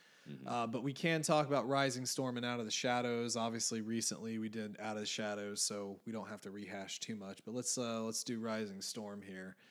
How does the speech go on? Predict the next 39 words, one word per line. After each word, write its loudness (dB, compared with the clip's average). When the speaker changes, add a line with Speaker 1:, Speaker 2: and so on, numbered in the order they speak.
Speaker 1:
It 4
Speaker 2:
This 10
Speaker 1:
was 10
Speaker 2:
was 10
Speaker 1:
terrible. 8
Speaker 2:
suppo-, 8
this 4
was 8
supposed 8
to -2
be 8
our 4
Speaker 1:
<laughs> -2
Speaker 2:
book. 2
I -6
mean, -2
this 2
was 4
supposed 6
to 2
be 8
Speaker 1:
Yeah. 6
Speaker 2:
the 4
one 2
that -2
turned -2
the -4
tide 2
for -4
High -2
Republic -4
because, -2
Speaker 1:
Oh, 2
Speaker 2:
I 6
Speaker 1:
it 6
Speaker 2:
mean, 6
no, 8
Speaker 1:
did. -2
Speaker 2:
well, 0